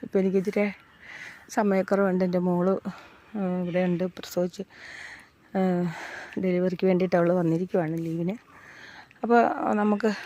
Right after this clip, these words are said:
കുറച്ച് സമയക്കുറവുകളൊക്കെ ഉണ്ട്. അപ്പം ഞാൻ രാവിലെ ഇറങ്ങിയിരിക്കുന്നത്. വെയിൽ വന്നാൽ പിന്നെ ഇവിടെ നിൽക്കാൻ പറ്റത്തില്ല. അപ്പം വീട്ടിലെ കാര്യങ്ങളൊന്നും ചെയ്തിട്ടില്ല. എന്നാൽ കുറച്ച്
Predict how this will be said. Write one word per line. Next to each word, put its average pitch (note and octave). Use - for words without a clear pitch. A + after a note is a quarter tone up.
കുറച്ച് -
സമയക്കുറവുകളൊക്കെ F3+
ഉണ്ട്. E3+
അപ്പം F3+
ഞാൻ F3+
രാവിലെ D#3+
ഇറങ്ങിയിരിക്കുന്നത്. E3
വെയിൽ F#3
വന്നാൽ G3
പിന്നെ F#3+
ഇവിടെ F3+
നിൽക്കാൻ E3+
പറ്റത്തില്ല. E3
അപ്പം G#3
വീട്ടിലെ G3
കാര്യങ്ങളൊന്നും G3+
ചെയ്തിട്ടില്ല. F3+
എന്നാൽ F#3
കുറച്ച് G3+